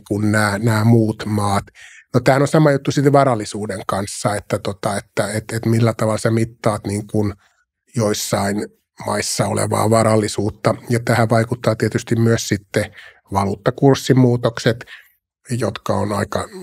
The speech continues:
hitaasti muuttuvia, ja sitä sitten voidaan jollain niin kuin tämmöisillä ostovoimakorjauksilla yrittää, tota, yrittää sitten korjata niitä, niitä, että saataisiin vertailtavuutta. Mutta, mutta joo, siis, mm,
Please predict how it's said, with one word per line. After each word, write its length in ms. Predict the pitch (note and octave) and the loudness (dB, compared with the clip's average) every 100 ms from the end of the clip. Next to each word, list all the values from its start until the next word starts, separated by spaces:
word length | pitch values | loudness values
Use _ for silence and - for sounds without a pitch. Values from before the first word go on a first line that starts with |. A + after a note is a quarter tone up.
| - | -4
hitaasti 640 | A#2 A#2 G#2+ G#2+ - G#2+ | -2 0 -2 -2 -4 -10
muuttuvia, 840 | - A#2+ A2+ A2 - G#2+ G#2+ G2+ G2 - | -4 0 0 0 -6 -4 -4 -4 -4 -4
ja 120 | A2 | -4
sitä 220 | - A#2 | -2 -2
sitten 200 | G#2+ - | -4 -2
voidaan 220 | A2+ A2+ A#2 | 2 4 4
jollain 240 | A2+ A2 | 2 -2
niin 120 | G#2+ | -4
kuin 200 | - G#2+ - _ _ _ _ _ _ _ _ _ _ _ _ _ _ _ - | -6 -6 -8 _ _ _ _ _ _ _ _ _ _ _ _ _ _ _ 0
tämmöisillä 580 | A#2 A2+ A2+ A2 A2+ G#2 - - - | 2 2 2 0 0 0 0 -2 0
ostovoimakorjauksilla 1700 | A#2+ - A2+ A2 G#2+ A2 - - _ - A2+ G#2+ G#2+ G#2+ - B2 G#2+ | -2 2 2 4 2 -2 -4 -8 _ -2 0 0 -2 -2 -2 -2 0
yrittää, 500 | G#2 A2+ - - - | -2 -2 -4 -6 -6
tota, 340 | - - - A2 - - - | -6 -6 -4 -6 -8 -14 -2
yrittää 400 | C3 B2 B2 G#2 | 0 0 -4 -8
sitten 320 | - - G#2+ | -8 -10 -12
korjata 480 | - A#2 A#2 A2+ A2+ | 0 0 2 -2 -4
niitä, 400 | G#2+ G2+ G2+ G#2 | -6 -6 -6 -6
niitä, 300 | G#2 G2 - G2+ - - - - | -4 -4 -6 -8 -12 -20 -14 -14
että 180 | - | -12
saataisiin 460 | - G#2+ - G#2+ G#2 | -6 -4 -4 -6 -4
vertailtavuutta. 840 | G#2 - G#2 G#2 G#2 G2+ G2+ - | -6 -4 -4 -4 -2 -2 -2 -2
Mutta, 360 | G#2+ A2+ - A2+ - - - - - | 0 0 0 0 -2 -20 -20 -6 0
mutta 240 | C3 C#3 | 2 4
joo, 340 | D3 E3+ E3+ | 6 6 6
siis, 360 | D#3+ D3+ C#3+ - - | 4 2 0 -4 -14
mm, 280 | C3+ C#3 C#3+ | -14 -12 -16